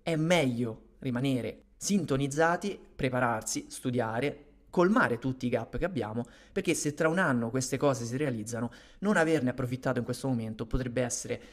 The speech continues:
il più grande pentimento della nostra vita. Questo ci tengo a dirlo, soprattutto in queste fasi. Non ripeterò queste frasi quando l'euforia e quando le persone saranno nuovamente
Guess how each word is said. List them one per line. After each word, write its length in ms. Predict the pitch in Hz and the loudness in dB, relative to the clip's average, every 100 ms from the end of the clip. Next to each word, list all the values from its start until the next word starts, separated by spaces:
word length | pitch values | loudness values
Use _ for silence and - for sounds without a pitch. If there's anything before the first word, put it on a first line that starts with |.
| - | -12
il 160 | - 170 | -6 -4
più 140 | - | -2
grande 440 | 160 147 143 147 143 | 0 2 4 4 2
pentimento 800 | - 143 135 127 117 110 - - | 0 -2 0 0 -2 -4 -8 -8
della 180 | 143 131 | -4 -2
nostra 340 | 113 110 - | -2 -6 -8
vita. 320 | 101 95 - - | -8 -8 -10 -12
Questo 440 | - 117 113 - - | -6 -4 -4 -4 -6
ci 140 | - | -4
tengo 240 | 131 123 123 | 0 2 0
a 40 | |
dirlo, 360 | 120 123 120 120 | 0 -2 -2 -4
soprattutto 480 | - 151 147 135 123 | 0 0 0 -2 -2
in 60 | |
queste 260 | 120 127 139 | -2 -2 -2
fasi. 380 | - 101 101 98 | -4 -6 -8 -6
Non 200 | 151 160 | 0 2
ripeterò 460 | 147 135 127 123 117 | 4 2 0 0 0
queste 240 | 123 - | -2 -4
frasi 420 | 117 110 104 107 - - | -4 -4 -4 -8 -10 0
quando 380 | 160 143 139 | 2 4 2
l'euforia 440 | 135 127 120 120 117 | 2 2 0 0 0
e 40 | |
quando 220 | - 113 | -2 -2
le 80 | 117 | -2
persone 340 | 117 - 131 123 | -4 -4 -2 0
saranno 340 | 123 123 123 | 0 0 2
nuovamente 640 | 131 135 123 117 117 120 | 2 2 2 0 -2 -4